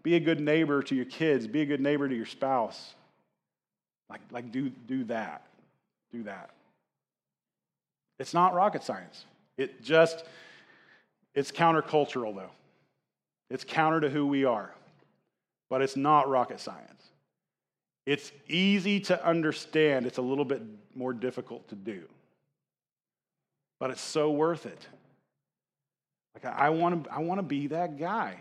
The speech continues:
You ever go to a funeral and you hear people talking about people who were like that at a funeral? Like, like,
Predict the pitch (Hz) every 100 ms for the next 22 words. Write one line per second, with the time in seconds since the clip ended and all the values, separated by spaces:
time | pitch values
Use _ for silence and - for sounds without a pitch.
0 | - 143 185 196 185 - 139 160 175 151
1 | 143 131 - 151 160 160 - - _ _
2 | _ _ - 165 160 156 - 143 151 147
3 | 143 143 127 - 151 151 151 135 135 127
4 | 110 117 - 139 147 - 131 123 123 127
5 | 139 131 - - 117 - _ _ _ _
6 | _ _ _ _ _ - 123